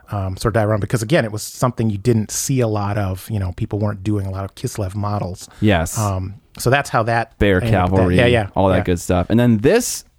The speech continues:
Speaker 2: the single figure you mentioned,
Speaker 1: Mm-hmm.
Speaker 2: I mentioned this when we talked about it in the coffee shop,
Speaker 1: Mm-hmm.
Speaker 2: but, like,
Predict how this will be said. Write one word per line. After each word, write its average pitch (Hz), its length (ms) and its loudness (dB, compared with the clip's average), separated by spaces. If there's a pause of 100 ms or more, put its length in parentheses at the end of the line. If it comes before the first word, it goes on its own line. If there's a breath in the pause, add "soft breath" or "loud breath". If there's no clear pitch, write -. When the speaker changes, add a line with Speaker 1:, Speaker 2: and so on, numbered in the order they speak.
(120)
Speaker 2:
the 107 160 4
single 220 360 2
figure 101 280 2
you 98 100 4
mentioned, 98 360 4
Speaker 1:
Mm-hmm. 113 80 4
Speaker 2:
I 123 40 4
mentioned 135 300 4
this 113 120 -2
when 107 100 2
we 104 120 4
talked 104 220 0
about 98 180 2
it 90 140 2
in 92 40 2
the 90 80 0
coffee 113 320 0
shop, 90 320 -2
Speaker 1:
Mm-hmm. 151 240 2 (200 loud breath)
Speaker 2:
but, 110 120 4
like, 104 300 4